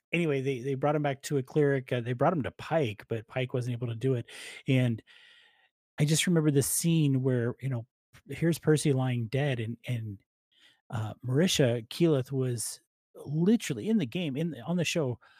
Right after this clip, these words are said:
crying. Every, every, in fact, everybody on the show was just devastated as, as, you know,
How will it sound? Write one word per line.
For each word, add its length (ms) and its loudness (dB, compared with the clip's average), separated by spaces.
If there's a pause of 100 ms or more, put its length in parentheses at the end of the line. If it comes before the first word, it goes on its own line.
(280)
crying. 720 0
Every, 400 0
every, 220 0
in 60 -4
fact, 220 -2
everybody 640 2
on 240 2
the 100 2
show 280 0
was 320 -4
just 360 -4
devastated 720 -4
as, 260 -8 (340)
as, 480 -2
you 80 -6
know, 180 -6